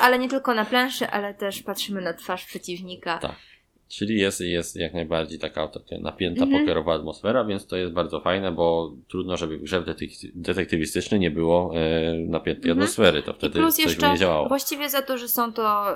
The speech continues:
Speaker 1: y, proste zasady, możemy
Speaker 2: Każdemu je wytłumaczyć.
Speaker 1: Tak, każdemu wytłumaczyć, czy usiąść wieczorem, żeby sobie rozegrać taką grę na luzie, albo jako przerywnik podczas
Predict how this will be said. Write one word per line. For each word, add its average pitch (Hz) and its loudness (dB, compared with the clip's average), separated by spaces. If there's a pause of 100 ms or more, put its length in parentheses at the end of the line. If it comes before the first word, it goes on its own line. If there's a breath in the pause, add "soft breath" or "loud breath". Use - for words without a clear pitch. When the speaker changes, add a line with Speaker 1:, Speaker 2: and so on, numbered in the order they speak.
(120)
Speaker 1:
y, 180 -12
proste 277 2
zasady, 254 2 (300)
możemy 220 -6
Speaker 2:
Każdemu 101 4
je 87 4
wytłumaczyć. 92 4
Speaker 1:
Tak, 80 2
każdemu 277 0
wytłumaczyć, 220 2 (440 loud breath)
czy 220 2
usiąść 220 2
wieczorem, 196 0
żeby 196 -12
sobie 180 -4
rozegrać 185 -4
taką 185 -8
grę 190 0
na 175 -2
luzie, 202 -2 (220 loud breath)
albo 202 -4
jako 196 -2
przerywnik 190 -6
podczas - -4